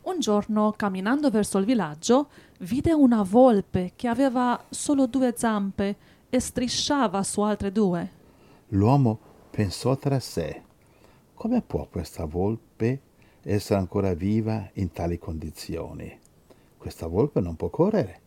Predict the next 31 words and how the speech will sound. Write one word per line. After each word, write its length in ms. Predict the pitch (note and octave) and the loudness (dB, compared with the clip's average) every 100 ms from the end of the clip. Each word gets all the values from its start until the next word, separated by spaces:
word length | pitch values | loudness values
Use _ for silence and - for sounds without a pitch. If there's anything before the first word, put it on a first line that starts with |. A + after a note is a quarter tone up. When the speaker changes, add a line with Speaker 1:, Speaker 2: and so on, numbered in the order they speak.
| _ _ _ _ | _ _ _ _
Speaker 2:
E 120 | - G2 | -6 0
allora 320 | F#2+ A#2+ B2 | 2 4 2
come 220 | - A#2 | 2 0
fa 160 | - F3+ | 2 2
a 20 | |
nutrirsi 800 | G#3+ D3 B2+ A#2+ A2 - G#2+ G2 _ _ - | 4 6 6 6 6 4 4 4 _ _ -8
e 180 | - F2 | -4 -4
salvarsi 840 | - F2+ D2+ F2 F2+ F#2 - - | -2 -4 -2 -4 -4 -4 -6 -6
dagli 280 | F2 E2+ F2 | -4 -4 -4
altri 360 | F2 F2+ - | -4 -6 -8
animali?" 640 | E2+ F2 E2 D#2 - - - - _ _ _ _ _ | -6 -4 -6 -8 -10 -12 -14 -20 _ _ _ _ _
Speaker 1:
E 120 | - - | -20 -14
proprio 480 | - A3+ G#3+ C4+ G3 | -2 0 0 0 -2
in 60 | |
quel 280 | F3+ A3 C#4+ | 0 0 2
momento 840 | D4 A3+ F#3 F3 E3 E3+ - A#3 D4+ - - - | 2 2 0 -8 -10 -6 2 2 2 -6 -20 -10
vide 280 | F3+ C4+ A3 | -2 0 2
un 240 | B3 A#3 A3 | 4 6 6
leone 520 | G#3 G#3+ D4+ E4 A3+ | 6 4 4 4 4
venire 420 | G3 G#3 A#3 D4 | 4 2 2 2
nella 200 | B3 G#3 | 2 2
sua 220 | G3 - C4 | 0 0 0
direzione 680 | A3+ G#3 - B3 B3 F#3+ - - | 0 -2 2 4 4 0 -8 -4
e 200 | - E4+ | 0 0
corse 520 | - E4+ F4 - D4 | 4 4 4 2 0
e 100 | B3 | 2
si 180 | C4+ - | -2 0
arrampicò 560 | C4 C4 C4+ B3+ C4 D4 | 2 4 4 2 -2 -2
su 160 | - | 0
un 80 | B3 | 0
albero. 640 | A#3+ B3 G#3+ F#3+ F3+ E3+ | 2 0 0 0 0 -2